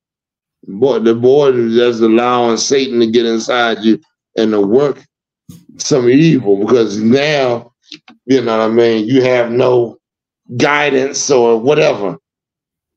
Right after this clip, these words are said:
Here's what you, here's what our people don't understand.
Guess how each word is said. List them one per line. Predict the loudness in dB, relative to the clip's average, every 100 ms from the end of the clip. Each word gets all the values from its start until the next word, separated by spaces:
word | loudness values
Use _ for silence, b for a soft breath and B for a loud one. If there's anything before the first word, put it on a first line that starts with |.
| _ _ _ _ _ _ _ _
Here's | 0 2 2 2
what | 2 0 0
you, | 0 0 0 -2
here's | 2 2 2
what | 0 0 -2 -4
our | 0 0 0 0
people | 0 0 0 0
don't | 2 0 0
understand. | -2 -2 -2 -2 -2 -4